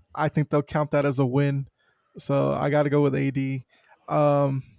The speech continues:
with the West, you could almost go with, like, trios on certain teams, but I'll probably go Karl-Anthony Towns 'cause I wanna see what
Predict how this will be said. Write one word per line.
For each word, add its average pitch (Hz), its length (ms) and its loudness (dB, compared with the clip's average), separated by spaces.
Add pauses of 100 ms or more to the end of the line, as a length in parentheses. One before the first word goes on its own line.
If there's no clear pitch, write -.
(200)
with 196 140 6
the 190 160 6
West, 196 240 4
you 175 60 -8
could 196 100 2
almost 180 240 2
go 165 160 2
with, 160 140 2
like, 143 420 0 (960)
trios 175 600 0
on 147 160 -2
certain 147 320 -2
teams, 151 420 -2
but 139 360 0 (1400)
I'll 160 180 4
probably 165 460 2
go 151 720 2 (580)
Karl-Anthony 180 500 2
Towns 151 480 0
'cause - 200 -6
I 147 80 2
wanna 151 280 0
see 147 540 -2 (880)
what 139 440 4